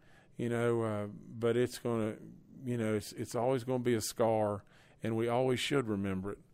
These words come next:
We'll, we've started back. And to have the people back here and have, have them back at work is really important.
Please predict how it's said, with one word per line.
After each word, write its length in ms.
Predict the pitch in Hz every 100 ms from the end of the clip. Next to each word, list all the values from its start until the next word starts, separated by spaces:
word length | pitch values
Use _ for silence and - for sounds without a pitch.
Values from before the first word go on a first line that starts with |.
| - - - - - -
We'll, 280 | 123 147
we've 220 | 127 131 117
started 420 | 135 151 156 127
back. 380 | 127 127 131 - - - - - - - -
And 200 | 110 110
to 60 | 104
have 200 | 131 139
the 40 | 135
people 280 | 156 139
back 320 | 123 143 147 -
here 240 | 143 135
and 80 | 127
have, 240 | 131 123
have 260 | 127 131 131
them 140 | 123
back 240 | 131 131 -
at 60 | 87
work 440 | 120 147 151 - - -
is 200 | 104 104
really 300 | 117 135 117
important. 500 | 98 110 107 -